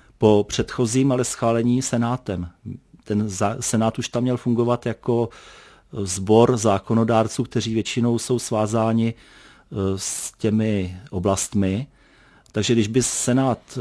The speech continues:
schválil p-, ten průzkum, takže by obce už nemohly proti tomu jít.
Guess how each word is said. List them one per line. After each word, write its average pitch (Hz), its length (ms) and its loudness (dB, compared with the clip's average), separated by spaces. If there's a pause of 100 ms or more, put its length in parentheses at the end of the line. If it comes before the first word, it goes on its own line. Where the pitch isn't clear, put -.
(260)
schválil 110 880 4 (200)
p-, 127 180 -4
ten 120 220 0
průzkum, 131 600 2
takže 123 280 -2
by 123 140 2
obce 113 300 -4
už - 260 -4
nemohly 117 500 2
proti - 260 -14
tomu 117 240 0
jít. 110 340 -4